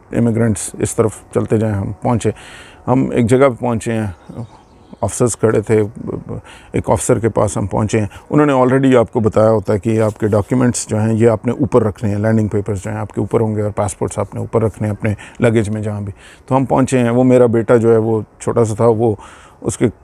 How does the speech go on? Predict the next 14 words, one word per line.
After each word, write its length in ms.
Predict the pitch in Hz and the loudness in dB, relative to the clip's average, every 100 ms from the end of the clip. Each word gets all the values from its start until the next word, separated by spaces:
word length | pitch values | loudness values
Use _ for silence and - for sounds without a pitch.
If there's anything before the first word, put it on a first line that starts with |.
| _ - | _ -2
कंप्यूटर 340 | 110 127 123 | 4 4 4
के 260 | 117 120 113 | 2 2 2
नीचे 280 | 113 110 | 0 2
घुस 220 | 123 101 101 | 2 2 2
गया, 220 | 113 110 | 4 4
कभी 260 | 110 107 | 2 0
उसकी 220 | 110 - 107 | -2 -4 -2
कोई 120 | 117 | 0
तार 280 | 113 113 110 | 2 2 2
खींच 320 | 117 110 117 | -4 -6 -2
रहा 120 | 113 | -2
है, 60 | 107 | 0
हम 180 | 117 | 0
उसे 180 | 120 117 | 2 0